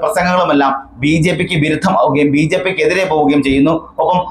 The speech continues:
അവരുടെ നിലപാടെന്നത് കോൺഗ്രസ് അനുകൂല നിലപാടും കോൺഗ്രസിന്റെ നിലപാടുമായി മാറുകയും അത് ബി ജെ പിക്ക് വലിയ തലവേദനയാവുകയും ചെയ്തു.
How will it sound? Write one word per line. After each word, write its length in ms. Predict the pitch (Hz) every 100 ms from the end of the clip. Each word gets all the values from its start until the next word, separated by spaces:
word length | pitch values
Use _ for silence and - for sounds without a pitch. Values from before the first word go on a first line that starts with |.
| - 170
അവരുടെ 280 | 185 196
നിലപാടെന്നത് 600 | 196 180 180 190 185 175 190
കോൺഗ്രസ് 380 | 175 185 208 208
അനുകൂല 260 | 180 175 165
നിലപാടും 440 | 160 156 156 202
കോൺഗ്രസിന്റെ 520 | 190 196 214 233 202
നിലപാടുമായി 440 | 180 175 170 165 143
മാറുകയും 340 | 143 139 139 139 -
അത് 120 | 220 214
ബി 100 | 190
ജെ 200 | 180 175
പിക്ക് 180 | 165 170
വലിയ 160 | 156
തലവേദനയാവുകയും 720 | 156 170 185 170 143 117 127
ചെയ്തു. 220 | 120 143